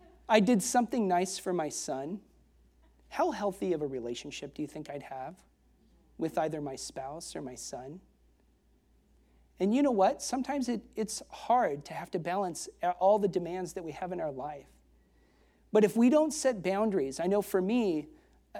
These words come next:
people are always like, "Well, you're not available, like, at nights often." Well, it's 'cause my family needs me, <laughs> you know?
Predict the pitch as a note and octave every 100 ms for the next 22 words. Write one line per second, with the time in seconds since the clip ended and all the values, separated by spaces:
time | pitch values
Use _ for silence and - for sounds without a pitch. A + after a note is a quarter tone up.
0 | - - A3+ A#3+ A3+ B3 A#3+ A3+ F#3+ A3
1 | C#4 B3+ B3+ C4 A#3+ C4 C#4+ A3+ G3 F3+
2 | G3 F#3 F3+ A#3+ B3+ - D4 C#4 - D#3
3 | C#3+ - B2+ B2 D#3 F#3 F3+ - _ _
4 | _ _ _ _ G4 F4 D#4 - G#3+ G#3+
5 | F#3+ - A3 A3 G3 F3 G3+ B3+ E3 G2+
6 | B2 F3+ G3 F#3+ G3+